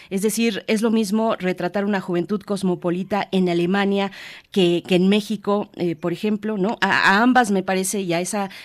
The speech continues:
tienen la característica del desarraigo precisamente. Cuéntanos, ¿ves, ves alguna distancia o, o hay un lenguaje común cuando se habla de, de una, eh, juventud cosmopolita que está viajando, que tiene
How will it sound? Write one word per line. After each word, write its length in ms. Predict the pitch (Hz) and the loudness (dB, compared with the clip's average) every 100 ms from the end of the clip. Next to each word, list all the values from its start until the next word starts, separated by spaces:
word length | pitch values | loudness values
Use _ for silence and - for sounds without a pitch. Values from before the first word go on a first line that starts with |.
| - | -4
tienen 240 | 214 220 | 0 2
la 100 | 214 | 0
característica 880 | 190 170 165 180 202 196 185 165 160 151 - - | -2 -4 -4 -4 -4 -4 -8 -4 -4 -4 -12 -4
del 200 | 175 170 | 0 0
desarraigo 580 | 170 185 170 190 185 | 0 -2 0 0 0
precisamente. 760 | 180 175 190 180 175 165 156 156 | -4 -6 -4 0 2 0 -2 -6
Cuéntanos, 560 | 196 202 208 185 165 - 160 | -4 -4 0 -2 -2 -6 -4
¿ves, 320 | 196 190 - | -4 -4 -6
ves 220 | 175 180 | -6 -4
alguna 240 | 185 190 185 | -2 -2 -2
distancia 720 | 160 - 196 196 190 226 220 - - - | -4 -4 -4 -2 -2 -4 -4 -14 -20 -6
o, 440 | 175 170 170 - - | -2 0 0 -4 -2
o 120 | 185 | 0
hay 140 | 190 202 | 2 2
un 220 | 202 190 | 2 2
lenguaje 400 | 190 196 190 190 | 0 0 -2 -4
común 520 | - 180 208 214 175 | -2 0 2 2 0
cuando 240 | 175 170 | -2 -4
se 120 | 160 180 | -2 -2
habla 300 | 180 180 151 | 0 0 0
de, 380 | 160 160 156 147 | -2 -2 -2 -4
de 120 | 170 | -2
una, 400 | 180 185 175 160 - - - | 0 0 0 -4 -10 -20 -10
eh, 180 | 170 151 | -6 -4
juventud 420 | - 185 180 185 | 0 0 0 -4
cosmopolita 920 | - 185 190 180 180 170 190 - 170 | -4 -4 0 0 0 -2 -4 -6 -8
que 80 | - | -6
está 500 | 165 - 175 180 170 | -8 -4 -2 -2 -2
viajando, 680 | 196 165 165 - 208 190 170 | -2 -2 -4 -4 -2 -2 -4
que 100 | 170 | -6
tiene 420 | 160 185 185 185 | -4 -2 0 -2